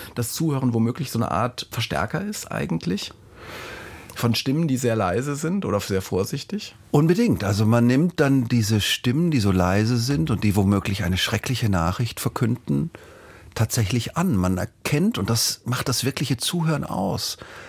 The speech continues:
Speaker 2: den anderen in seiner Andersartigkeit, vielleicht auch seiner Fremdheit, seinem Schrecken. Jeder Skandal, und Sie haben's eben angedeutet, beginnt mit fehlendem Zuhören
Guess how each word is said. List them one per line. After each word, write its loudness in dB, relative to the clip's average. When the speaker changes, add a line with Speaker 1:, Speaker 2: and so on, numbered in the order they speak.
Speaker 2:
den 2
anderen 4
in 2
seiner 2
Andersartigkeit, -2
vielleicht -2
auch -2
seiner 0
Fremdheit, -2
seinem 0
Schrecken. -2
Jeder 4
Skandal, 2
und -2
Sie 2
haben's 0
eben 2
angedeutet, 0
beginnt 0
mit 0
fehlendem 0
Zuhören -2